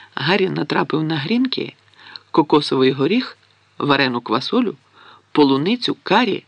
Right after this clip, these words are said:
траву, каву, сардину і навіть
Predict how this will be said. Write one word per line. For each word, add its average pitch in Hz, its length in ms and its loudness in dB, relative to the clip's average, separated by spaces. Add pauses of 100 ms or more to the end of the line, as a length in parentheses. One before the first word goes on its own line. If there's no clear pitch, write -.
(720)
траву, 147 520 2 (640)
каву, 185 380 4
сардину 135 640 0
і 123 120 0
навіть 233 400 0